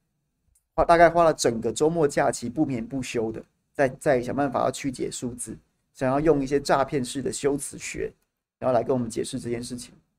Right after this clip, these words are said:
这不会很扯吗？当然，很多朋友可能会想要听我们在谈说，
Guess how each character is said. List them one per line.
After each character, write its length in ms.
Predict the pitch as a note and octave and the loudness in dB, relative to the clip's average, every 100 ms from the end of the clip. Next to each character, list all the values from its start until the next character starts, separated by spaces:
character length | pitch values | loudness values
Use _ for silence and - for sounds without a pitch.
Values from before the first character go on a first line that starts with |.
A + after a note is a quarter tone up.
| _ _ _ _ | _ _ _ _
这 80 | |
不 120 | C#3+ D3+ | -4 -2
会 40 | |
很 80 | C3 | -2
扯 280 | - - - | -6 -10 -12
吗？ 240 | - - _ _ _ _ _ _ _ _ _ _ _ _ _ | -12 -20 _ _ _ _ _ _ _ _ _ _ _ _ _
当 180 | G3 A#3 | 4 6
然， 160 | E3 | 6
很 100 | C#3+ | 4
多 80 | C#3+ | 0
朋 100 | F3 | 0
友 60 | D3 | -2
可 80 | C#3 | -2
能 80 | A#2+ | -2
会 100 | D3+ | 0
想 120 | A#2+ | 0
要 60 | B2 | -4
听 180 | D3 | -4
我 60 | C#3 | -6
们 100 | A2+ | 0
在 120 | B2+ | -2
谈 240 | - A2+ A2+ | -2 -8 -6
说， 300 | B2 B2 | -4 -4